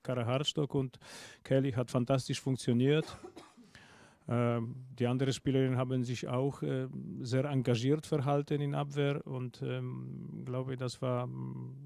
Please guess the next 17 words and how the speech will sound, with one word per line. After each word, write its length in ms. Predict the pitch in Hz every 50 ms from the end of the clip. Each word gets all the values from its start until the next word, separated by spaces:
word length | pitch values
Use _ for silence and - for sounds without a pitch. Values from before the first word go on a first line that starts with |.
| 139 139 143
der 280 | 135 127 123 117 120 120 - - - - 104 101 - - - - - _ _
entscheidende, 800 | 131 123 113 - - 123 127 143 143 147 139 135 131 127 123 127 131 -
mm, 280 | - 127 123 131 131 131 123
Faktor. 720 | - - 135 139 - - - 156 156 151 - 139 - - - - - - - - - - - - -
Ich 200 | - 131 123 -
möchte 340 | 143 135 123 - - 127 123
wieder 400 | 139 135 139 139 131 127 135 - _ _ _ _ _ _ _ _ _
Madita 480 | - 131 120 117 107 139 - - 147 135 131 135 - _ _ _ -
belohnen, 1300 | - - 147 131 131 120 120 127 139 139 131 131 131 - - - - - 165 - - 82 85 - - -
so 160 | 127 - -
eine 180 | 143 143 143 135
junge 340 | 127 135 151 156 143 139 -
Torhüterin 880 | - 143 147 135 151 147 - 147 139 139 131 131 135 139 147 156 170
und 320 | 156 131 123 120 - -
mit 180 | 139 131 123 120
so 240 | - - 147 139 -
abgeklärte, 800 | - 135 - - 131 127 - 139 131 131 131 135 - 135 143